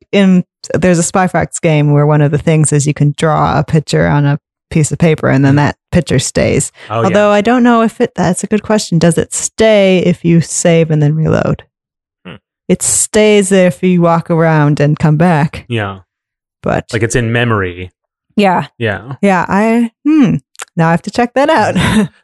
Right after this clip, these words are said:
Speaker 2: That does bring up something that I, that you might not have thought of, but I wanted to, to mention is,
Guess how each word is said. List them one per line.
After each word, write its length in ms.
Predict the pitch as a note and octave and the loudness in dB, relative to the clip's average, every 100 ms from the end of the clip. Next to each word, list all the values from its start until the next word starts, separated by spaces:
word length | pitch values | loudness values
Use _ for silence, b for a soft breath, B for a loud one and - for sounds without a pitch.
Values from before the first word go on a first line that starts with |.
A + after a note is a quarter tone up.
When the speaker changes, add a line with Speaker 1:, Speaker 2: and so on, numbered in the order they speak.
| - | -4
Speaker 2:
That 120 | F#3 | 0
does 180 | G3+ D#3+ | -2 0
bring 160 | E3+ | 0
up 100 | D#3 | 0
something 320 | - D3 C#3+ B2+ | 0 -2 0 0
that 120 | A#2+ | 0
I, 340 | B2 B2 - | 0 -4 -4
that 160 | A#2+ B2+ | -2 0
you 80 | C3+ | 0
might 160 | D3 | 0
not 160 | D3 A#2+ | 0 -2
have 80 | - | -4
thought 320 | - D#3 C#3 | -2 0 0
of, 260 | G#2 F#2+ - | 0 -4 -4
but 100 | A2+ | -2
I 60 | G#2+ | 0
wanted 260 | A#2 A2 | 0 -2
to, 60 | G#2 | -4
to 180 | F#2+ A#2+ | -6 -6
mention 500 | G#2+ C3 C#3 G2+ F#2 | -2 -2 -2 -6 -8
is, 380 | - G#2+ G#2 | -6 -4 -4